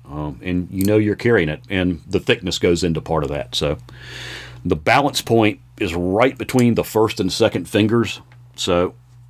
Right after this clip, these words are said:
it's about, <sighs> do this without dropping it on my damn keyboard. I'll be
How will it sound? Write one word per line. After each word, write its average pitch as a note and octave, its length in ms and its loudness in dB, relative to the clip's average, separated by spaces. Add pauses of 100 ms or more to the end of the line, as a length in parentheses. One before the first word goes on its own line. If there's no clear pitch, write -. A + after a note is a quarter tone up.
(240)
it's - 320 -12
about, E2+ 480 2 (800)
<sighs> - 20 -18 (3500)
do - 120 -8
this - 200 -8
without D#2+ 260 -4
dropping E2+ 380 2
it D#2+ 80 -2
on E2 100 0
my D#2+ 100 0
damn D#2+ 260 2
keyboard. E2 420 2
I'll D#2+ 60 2
be D#2 120 0